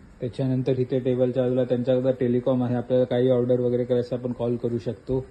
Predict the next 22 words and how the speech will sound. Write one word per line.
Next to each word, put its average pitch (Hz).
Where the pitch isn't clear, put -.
इथे 127
मस्त 131
एक 127
नाईट 120
लॅम्प 131
दिलेला 123
आहे, 117
पलीकडे 135
सुद्धा 131
एक 131
नाईट 123
लॅम्प 131
दिलेला 123
आहे 123
आणि 127
इथे 135
ह्या 131
लोकांनी 135
वेलकम 127
म्हणून 135
हे 135
असं 139